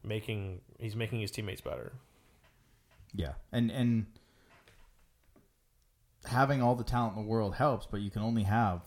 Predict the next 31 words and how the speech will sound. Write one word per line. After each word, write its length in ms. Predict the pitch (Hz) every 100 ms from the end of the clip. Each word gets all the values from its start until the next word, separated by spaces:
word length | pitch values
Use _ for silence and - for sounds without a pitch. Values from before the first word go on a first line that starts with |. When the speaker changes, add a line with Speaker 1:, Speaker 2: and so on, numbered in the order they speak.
| - _
Speaker 2:
a 40 | -
top 300 | 104 82 -
six. 480 | - 123 - -
Speaker 1:
Mm-hmm. 160 | 107 110 - - -
Speaker 2:
So 120 | -
you 120 | 101
have 240 | 98 117 -
to, 120 | 110
at 120 | 101 -
some 220 | 123 120
point, 280 | - 98 -
spread 380 | - 104 107
that 220 | 104 92 95
depth 240 | 92 -
out. 300 | 90 135 - - - _ - -
And 160 | 113 110
if 140 | 104 - - _ _ _ _ _ _ _ - -
O 120 | 127
J 300 | 117 117 117
with 240 | 107 104
his 180 | 110 101
skill 360 | - 127 131 123
is 120 | 104
on 200 | 110 104
the 60 |
fourth 300 | 98 117 110
line 400 | 113 127 117 110 - - - - _ _ -
with 480 | 110 107 - - - _ _ _ - _ - _ _ _ - 110
Glass 520 | 101 101 110 110 -
and 360 | - 107 104 95
Samson, 600 | - 104 117 - 101 139